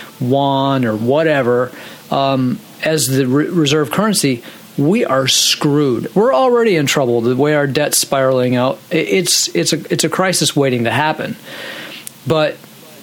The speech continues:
those two problems, it doesn't matter who's president, it doesn't matter whatever. We're talking about financial cataclysm here.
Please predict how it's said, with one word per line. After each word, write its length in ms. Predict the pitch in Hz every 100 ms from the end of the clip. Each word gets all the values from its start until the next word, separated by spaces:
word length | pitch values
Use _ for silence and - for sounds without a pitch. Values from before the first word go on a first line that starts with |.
| - 196
those 280 | 180 233 240
two 180 | 269 247
problems, 720 | 196 175 156 113 - - - -
it 80 |
doesn't 260 | 165 220 208
matter 220 | 180 160
who's 240 | 135 151 147
president, 480 | 143 139 135 135
it 80 | 123
doesn't 260 | 123 - 156
matter 240 | 143 139
whatever. 320 | 131 131 127
We're 220 | 131 143 196
talking 320 | 180 151 147
about 220 | 135 127
financial 720 | - 127 127 131 - 131 123 -
cataclysm 720 | - 135 131 - 123 127 120
here. 260 | 110 85